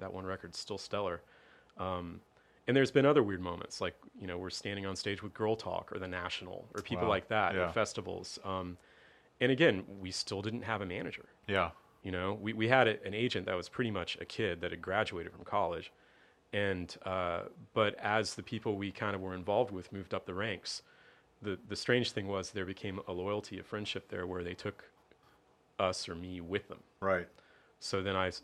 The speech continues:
Speaker 1: started to go to different agencies. Um, I was part of the development of the whole Athens, Georgia theater,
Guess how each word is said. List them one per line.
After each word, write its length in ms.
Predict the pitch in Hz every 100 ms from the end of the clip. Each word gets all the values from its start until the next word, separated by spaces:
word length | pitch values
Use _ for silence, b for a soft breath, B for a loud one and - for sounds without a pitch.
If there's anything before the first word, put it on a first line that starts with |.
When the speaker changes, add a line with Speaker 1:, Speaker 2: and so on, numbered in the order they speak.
| -
Speaker 1:
started 340 | - 101 90
to 60 | 85
go 140 | 101
to 140 | 95 98
different 280 | 90 95 101
agencies. 680 | 107 104 87 - - - - b b b _
Um, 380 | 90 87 85 92 - _ _ _ _ _ -
I 100 | 90
was 180 | 90 -
part 200 | - 92
of 60 |
the 60 | 90
development 600 | 90 92 92 95 92 90
of 280 | 92 92 90
the 100 | 98
whole 200 | 95 92
Athens, 680 | 90 87 90 85 82 - - - _ _ -
Georgia 280 | 101 92 92
theater, 500 | - 113 104 87